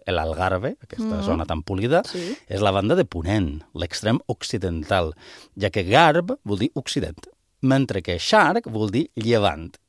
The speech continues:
Speaker 1: De fet, sense saber-ho, fem servir un altre topònim, fem servir amb el, mm, significat semblant, Mag-, Magrib, Magreb en castellà, en àrab vol dir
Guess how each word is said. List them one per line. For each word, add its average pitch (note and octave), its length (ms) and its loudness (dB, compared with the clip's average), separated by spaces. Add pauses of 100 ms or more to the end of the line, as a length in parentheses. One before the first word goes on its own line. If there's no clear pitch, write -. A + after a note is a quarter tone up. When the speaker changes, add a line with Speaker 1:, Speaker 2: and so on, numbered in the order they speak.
Speaker 1:
De A2 100 -2
fet, A2+ 280 2
sense G2+ 360 -4
saber-ho, E3+ 460 4
fem C3 280 0
servir C3+ 360 0 (140)
un A2 180 2
altre C#3+ 520 0
topònim, D3 540 0
fem A#2 180 -8
servir A2 280 -6 (440)
amb A#2+ 200 4
el, C3+ 80 4
mm, D3 680 0
significat C#3 580 0
semblant, D#3+ 560 2
Mag-, G#2+ 680 0
Magrib, C3+ 680 0 (200)
Magreb F2 480 -2
en F#2 120 -2
castellà, E3+ 580 0 (420)
en - 140 -4
àrab A#2+ 280 4
vol C#3 180 4
dir F3 220 2